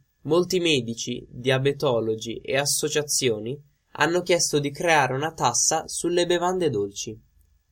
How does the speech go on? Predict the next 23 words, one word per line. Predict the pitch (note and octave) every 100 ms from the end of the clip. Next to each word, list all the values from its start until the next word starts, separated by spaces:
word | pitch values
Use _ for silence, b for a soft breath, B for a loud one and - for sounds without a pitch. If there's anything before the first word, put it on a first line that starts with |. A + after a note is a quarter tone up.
| _ _ _ _ _
L'eccesso | C#3+ E3 F3 G3+ F#3 A3
di | F#3+ E3+
zuccheri | C3+ C3 C3 A#2+ A#2 D3+ - -
è | -
sicuramente | D3 F3+ F3 F3 E3+ D3+ B2+ C3 C3
un'importante | C3 D#3 E3 E3+ D#3+ - F#3+ F3+ E3
causa | C#3+ G#2+ G#2+ B2+ -
di | C3+ C3
problemi | C#3+ D3+ D#3+ F3+
di | D#3+
salute. | D3 - G#2 G#2+ - G#2+ _ _ - - _ _ _ _ _ _ _ _ -
In | D3 E3+
Italia | E3+ F#3+ F3+ F#3 F#3+ G#3 -
la | - D3+
percentuale | D#3 D#3 - F3 F3 E3+ C#3 B2 B2+
di | C3
bambini | C3+ C#3+ E3+ E3
obesi | C3 A#2 G#2 G2+ B2 D3+ -
è | C#3+
del | D#3 D3+
trenta | - G3 F#3+
per | F3 -
cento | - B2+ G#2 G2 G#2